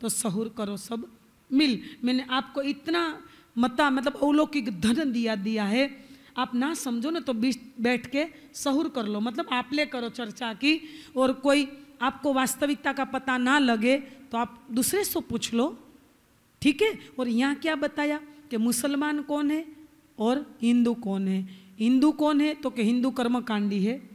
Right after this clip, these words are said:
और मुसलमान एक अक्षरातीत, एक खुदा ताला,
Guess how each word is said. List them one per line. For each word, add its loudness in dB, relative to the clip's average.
और -4
मुसलमान -2
एक -2
अक्षरातीत, -2
एक -2
खुदा 0
ताला, -2